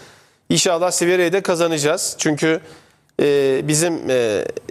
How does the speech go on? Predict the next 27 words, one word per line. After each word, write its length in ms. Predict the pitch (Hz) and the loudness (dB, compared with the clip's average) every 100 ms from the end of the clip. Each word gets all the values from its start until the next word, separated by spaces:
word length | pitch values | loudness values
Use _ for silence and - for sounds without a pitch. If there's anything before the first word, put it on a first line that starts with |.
| - - | -16 -4
yapmış 360 | 143 147 190 190 | -2 0 -2 -2
olduğumuz 420 | 170 156 147 143 | 0 0 -2 0
çalışmada 600 | 160 156 147 165 165 196 | -2 -2 -2 -2 0 0
Siverek'i 440 | - 170 170 185 | 0 0 2 2
kazandığımız 680 | 190 160 165 170 170 190 185 | 0 0 0 0 0 0 0
görülüyor. 480 | 165 170 185 180 123 | 0 0 2 0 0
Ama 200 | 123 151 | 0 0
tabii 320 | 151 165 160 143 | 0 0 0 -2
ki 200 | 165 156 | 0 0
oyların 340 | 160 156 156 | 0 0 0
yeniden 340 | 165 165 156 | 2 2 2
sayılması 500 | 147 160 151 160 156 | 0 0 0 0 0
ile 120 | 160 151 | 0 0
ilgili 240 | 139 131 | 0 0
talebimiz 500 | 170 156 139 131 139 | 0 -2 0 0 0
yinelendi. 600 | 165 151 131 127 147 214 - - - _ _ _ - | 0 0 0 0 0 0 -2 -14 -20 _ _ _ -2
E, 440 | 143 135 143 120 - - | 0 0 0 -2 -4 -2
inşallah 560 | 233 208 185 180 208 208 - - _ 196 | 0 2 0 0 -2 -4 -16 -20 _ -4
bir 200 | 190 202 | -2 0
mani 340 | 196 196 190 | 2 2 2
olmazsa, 680 | 202 202 196 - 165 185 - - - | 0 0 0 0 0 -2 -6 -16 -4
Allah'tan 500 | 160 170 165 175 175 | -2 0 0 0 0
bir 60 | 175 | 0
mani 280 | 170 170 | 2 2
olmazsa 460 | 180 175 151 143 135 | 2 2 0 0 0
Siverek'te 460 | - 175 175 160 170 | 0 2 2 2 2
alacağımızı, 800 | 165 156 160 160 160 196 202 | 2 2 0 0 0 0 0